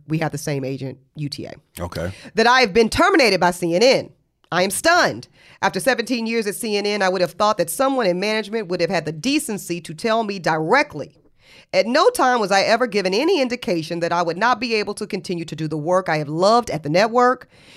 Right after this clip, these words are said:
Speaker 1: It is clear that there are some larger issues at play."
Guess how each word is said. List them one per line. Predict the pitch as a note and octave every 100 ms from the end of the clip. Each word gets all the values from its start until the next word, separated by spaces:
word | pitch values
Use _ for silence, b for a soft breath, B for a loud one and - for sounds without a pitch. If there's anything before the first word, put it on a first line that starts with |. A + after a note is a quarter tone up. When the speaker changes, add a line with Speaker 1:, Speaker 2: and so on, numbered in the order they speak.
| B
Speaker 1:
It | F3+
is | E3+
clear | - B3+ B3 C4
that | D#3+
there | G3 G3
are | F3+
some | F3 D#3+
larger | D#3 F3+ G3 G#3 E3 D#3+
issues | F#3+ A3+ - G#3 F#3 E3+
at | D#3 C#3+
play." | - F#3+ F#3+ F3+ A3